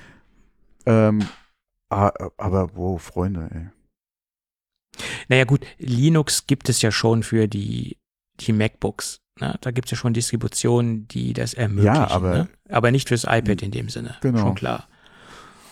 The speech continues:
Speaker 2: Obwohl das generell logischerweise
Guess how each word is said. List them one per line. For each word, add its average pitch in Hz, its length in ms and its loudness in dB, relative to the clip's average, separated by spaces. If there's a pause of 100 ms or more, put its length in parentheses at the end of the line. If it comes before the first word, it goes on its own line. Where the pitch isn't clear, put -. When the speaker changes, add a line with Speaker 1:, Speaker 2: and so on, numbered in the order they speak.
Speaker 2:
Obwohl 131 280 2
das 123 240 -2
generell 123 880 2 (880)
logischerweise 117 880 2